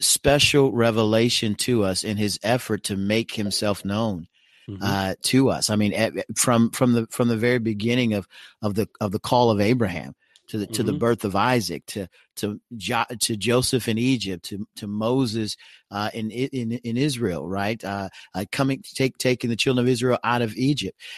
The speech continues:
Speaker 1: E-, every facet of the, of the story of the Old Testament is part of a,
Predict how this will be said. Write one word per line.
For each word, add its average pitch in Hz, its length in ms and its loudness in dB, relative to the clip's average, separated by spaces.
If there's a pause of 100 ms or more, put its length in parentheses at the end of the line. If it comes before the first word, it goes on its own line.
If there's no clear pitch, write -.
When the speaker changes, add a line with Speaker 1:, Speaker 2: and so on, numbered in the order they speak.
(140)
Speaker 1:
E-, 139 160 0
every 165 400 4
facet 135 720 0
of 113 240 -2
the, 110 220 -2
of 110 160 -4
the 104 80 -4
story 139 640 2 (500)
of 147 220 4
the 139 200 4
Old 143 260 2
Testament 113 580 -2 (480)
is 117 240 2
part 147 460 0
of 120 240 -4
a, 107 340 -4